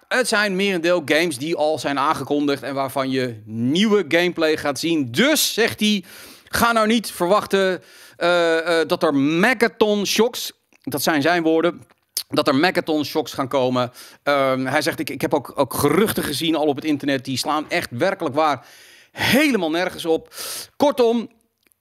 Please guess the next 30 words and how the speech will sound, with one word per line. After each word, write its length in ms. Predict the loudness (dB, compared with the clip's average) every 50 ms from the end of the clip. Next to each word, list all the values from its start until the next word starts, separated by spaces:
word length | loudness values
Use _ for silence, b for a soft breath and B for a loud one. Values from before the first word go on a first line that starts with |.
| _
opeens 560 | 2 4 4 4 4 2 2 0 -2 -4 -4 -4
begint 220 | 0 0 0 2
hij 100 | 2 0
het 80 | 2 2
weer 100 | 2 2
een 60 | 2
klein 240 | 2 2 2 4 2
beetje, 300 | 2 2 2 2 0 0
eh, 420 | 0 2 2 2 2 4 4 2
eh, 520 | 2 2 2 2 2 2 0 0 -2 -4
eh, 60 | -2 0
naar 160 | 0 2 2
beneden, 460 | 2 2 2 2 2 2 2 0 2
eh, 400 | 0 0 0 0 0 0 -2 -2
eh, 280 | -2 0 -2 -2 0 -2
eh, 60 | -4
te 120 | -4 -4
trekken. 440 | -2 0 0 0 0 -2 -4 -6 -10 -18 _ _ _ _ _ _ _ _ -16 -14 _
Waar 200 | -2 0 2 2
hij 160 | 2 2 2 0
eerst 200 | 0 -2 -2 -2
dus 140 | -6 -6
alles, 320 | -4 -4 -2 -2 -4 -4 -4
eh, 220 | -2 -2 -2 -2 -4
op, 180 | -6 -8 -8
eh, 220 | -8 -8 -8 -6 -6 -6
na-, 120 | -6 -4 0
naar 120 | 0 2
boven 300 | 2 2 2 0 -2 -2
heeft 340 | -2 -2 -2 -4 -6 -12